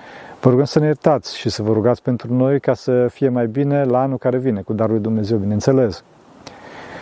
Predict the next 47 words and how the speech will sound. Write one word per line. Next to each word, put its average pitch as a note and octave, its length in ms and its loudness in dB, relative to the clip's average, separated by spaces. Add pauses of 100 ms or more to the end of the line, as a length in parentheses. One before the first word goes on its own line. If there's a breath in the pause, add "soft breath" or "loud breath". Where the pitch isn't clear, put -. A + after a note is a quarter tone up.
(880 loud breath)
Ceea F3+ 180 0
ce E3+ 160 0
aș D#3 120 2
dori D3+ 200 2
să - 120 -6
vă E3+ 120 -2
spun, D#3+ 300 -2
dincolo D#3+ 300 0
de C#3+ 80 0
mulțumirile C#3+ 600 -2
pe C3 160 -4
care B2+ 400 0
le B2 100 0
aduc B2+ 260 -2
tuturor C#3+ 440 0
cu - 100 -4
adevărat, A#2 480 0
sunt D3+ 180 -8
câteva C#3+ 320 -2
lucruri D3+ 360 -2
care D3 220 2
m-au C3+ 140 0
impresionat C3+ 480 -2
la C#3 100 2
sfârșitul A2+ 400 -4
acestui G#2+ 340 -4
an, B2+ 260 2
lucruri C#3 360 0
care A#2+ 220 2
cred D3+ 180 -2
că - 100 -2
sunt B2 220 -4
importante C#3 640 -2
și B2 80 -8
care B2+ 220 0
cred D3 260 -2
că C#3+ 360 0
ne C3+ 100 -2
vor B2+ 160 0
ajuta B2+ 480 0
în B2+ 100 -4
nou B2+ 280 2
an C#3 140 0
să - 160 -10
fim A2+ 180 -6
mai A2+ 140 0
buni. A#2+ 300 2